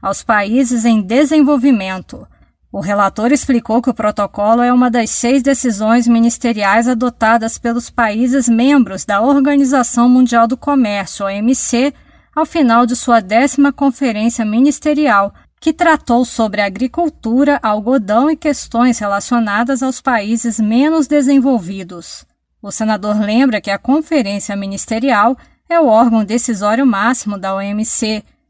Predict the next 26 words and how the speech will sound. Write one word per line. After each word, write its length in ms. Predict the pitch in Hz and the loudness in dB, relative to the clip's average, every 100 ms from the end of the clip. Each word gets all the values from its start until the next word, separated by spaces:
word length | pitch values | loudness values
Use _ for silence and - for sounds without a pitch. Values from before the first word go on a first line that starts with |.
| _ | _
que 120 | - | -10
se 160 | - 330 | -4 0
reúne 400 | 277 233 208 202 | 2 2 0 -4
a 40 | |
cada 300 | 190 202 190 | -4 -6 -6
dois 340 | 180 226 311 220 | -6 -2 -2 0
anos 400 | 220 277 320 254 | 0 2 0 -2
e 80 | 196 | -4
tem 220 | - 202 | -6 -6
autoridade 840 | 196 - 262 269 190 196 247 180 | -6 -4 -2 -2 -2 -2 -2 -4
para 280 | - 190 190 | -6 -6 -6
tomar 420 | 202 190 180 156 | -8 -8 -8 -8
decisões 640 | 208 - 240 202 233 269 | -8 -6 -4 -2 0 0
sobre 260 | - 262 262 | 0 -2 2
matérias 640 | 262 214 - 208 226 233 | 2 0 -2 -2 0 -2
dentro 460 | 196 190 254 269 277 | -4 -2 -2 0 -2
de 140 | 254 | -2
qualquer 520 | 240 196 - 294 330 285 | -2 -4 -2 -2 0 2
um 160 | 247 | 0
dos 200 | 180 175 | -2 -6
acordos 580 | 196 - 196 190 190 175 | -6 -6 -8 -8 -8 -8
multilaterais 1080 | 190 185 - 208 196 285 294 240 269 285 - _ _ _ | -8 -10 -10 -8 -4 -2 2 2 2 -2 -6 _ _ _
no 180 | 349 285 | 0 2
âmbito 400 | 214 240 240 247 | 4 2 2 -4
da 220 | 214 214 | -2 2
organização. 1080 | 269 277 302 285 277 269 233 - 196 180 | 2 2 2 2 2 0 0 -2 -4 -8